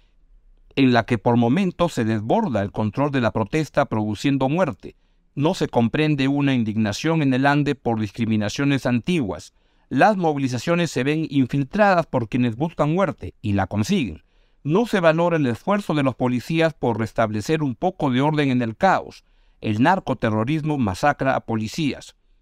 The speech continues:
Las bandas delictivas hacen justicia y asesinan hasta niños en la calle. Y el transporte interprovincial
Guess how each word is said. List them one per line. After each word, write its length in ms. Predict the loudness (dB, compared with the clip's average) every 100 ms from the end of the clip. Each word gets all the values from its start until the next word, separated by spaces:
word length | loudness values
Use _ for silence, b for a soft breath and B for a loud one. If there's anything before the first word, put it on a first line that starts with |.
| -2
Las 240 | 2 2
bandas 340 | 2 2 2 2
delictivas 600 | 0 -2 0 2 2 0
hacen 280 | -4 -2 -4
justicia 680 | -4 -4 -2 -2 -4 -12 -12 b b
y 100 | -4
asesinan 560 | -2 -2 -2 0 0 0
hasta 320 | -2 -2 0 0
niños 460 | 0 0 -2 -2
en 100 | 0
la 100 | 0
calle. 500 | 2 2 2 -2 -14 _ _ _ _ -2
Y 100 | 0
el 80 | 2
transporte 480 | -2 0 -2 0
interprovincial 1000 | -2 0 0 0 2 0 2 2 2 0